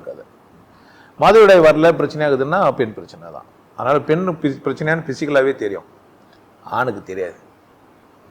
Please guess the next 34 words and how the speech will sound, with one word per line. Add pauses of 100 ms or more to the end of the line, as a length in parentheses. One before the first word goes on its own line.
(380)
ஆணுக்கு
தெரியாது. (180)
பெண்ணை
வெளியே
சொல்றது
இல்ல, (360)
பேசவும்
இல்ல. (1000)
பெண்ணுக்கு (100)
தெரியவே
தெரியாது. (300)
ஏன்னா
அவன்
கற்பொழுக்கம்லாம்
பொம்பளைக்கு,
அவங்க
சொன்ன
மாதிரி (160)
குழந்தைங்க
அப்படிதான்,
பெண்
குழந்தைங்களை
நம்ம
அப்படிதான்
வளர்க்குறோம், (140)
அப்படிதான்
வளர்த்தோம்,
வளர்ப்போம். (120)
நல்லது
தான்
அது. (1120)
ஏன்
அப்படின்னு
கேட்டீங்கன்னா,